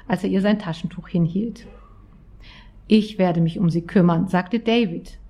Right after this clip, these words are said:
der mit dem Champagnerkühler im Arm die Treppe hochkam.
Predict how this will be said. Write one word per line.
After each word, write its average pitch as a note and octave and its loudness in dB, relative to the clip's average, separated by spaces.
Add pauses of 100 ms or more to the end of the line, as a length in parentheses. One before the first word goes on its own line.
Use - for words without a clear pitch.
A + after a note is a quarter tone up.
(280)
der B3+ 4
mit D4 4
dem F4 -2
Champagnerkühler G3 -4
im G#3+ -4
Arm G3 -4
die B3 -8
Treppe E3+ -6
hochkam. F3 -8